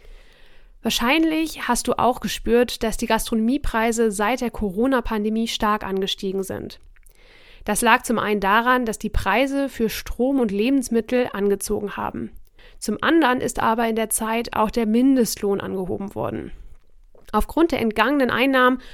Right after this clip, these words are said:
und flächendeckenden Schließungen von Bars und Restaurants während der Corona-Pandemie hat der deutsche Staat für die Gastronomie eine Steuersenkung beschlossen. Statt neunzehn Prozent Mehrwertsteuer waren nur noch sieben Prozent fällig.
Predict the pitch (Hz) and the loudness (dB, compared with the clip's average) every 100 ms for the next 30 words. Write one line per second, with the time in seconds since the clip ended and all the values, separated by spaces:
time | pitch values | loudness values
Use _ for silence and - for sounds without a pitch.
0 | - - 226 - 226 247 294 254 262 247 | -14 -2 -2 0 2 2 2 0 0 0
1 | 214 - 247 302 247 226 226 214 202 196 | 0 0 0 0 2 2 2 0 0 0
2 | 277 240 220 185 - 214 202 285 - 226 | 0 0 -2 -2 -2 -2 0 0 0 0
3 | 226 208 - 190 320 202 202 196 196 202 | 0 -2 -2 0 2 2 0 0 0 0
4 | 247 - - - - - 294 226 226 254 | -2 -6 -18 -18 -10 -4 -2 2 2 2
5 | 240 - 208 220 226 240 208 202 196 220 | 0 -2 0 0 0 -4 0 0 0 -2
6 | 208 214 254 247 208 208 214 - 208 220 | 0 2 0 -2 -2 0 -2 -4 0 2
7 | 214 190 180 185 185 190 - 196 202 - | 2 0 -2 -4 -4 -6 -8 -8 -8 -6
8 | 113 - - - - - - - 196 190 | -8 -10 -18 -20 -20 -20 -12 -6 -6 0
9 | 196 240 302 294 - 269 262 254 254 - | 0 0 0 -2 0 2 2 0 0 2
10 | 247 247 220 208 220 233 233 214 220 233 | 4 4 2 2 2 0 -2 0 2 2
11 | 240 208 185 233 233 208 196 - - - | -2 -4 2 2 4 2 0 -2 -10 -8
12 | - 214 - | -8 -6 -8